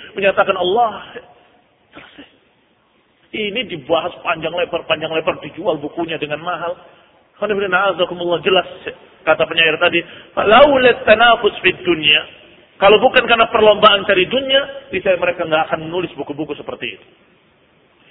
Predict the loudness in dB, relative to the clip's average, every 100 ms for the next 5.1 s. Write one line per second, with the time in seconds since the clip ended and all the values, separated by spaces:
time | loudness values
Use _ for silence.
0 | -20 -20 -20 -2 0 4 6 6 6 4
1 | 4 4 4 2 2 0 4 2 4 2
2 | 2 0 0 0 4 4 4 2 2 2
3 | 4 2 2 -10 -18 -18 -20 -20 _ _
4 | _ _ _ _ 0 2 4 2 4 2
5 | 2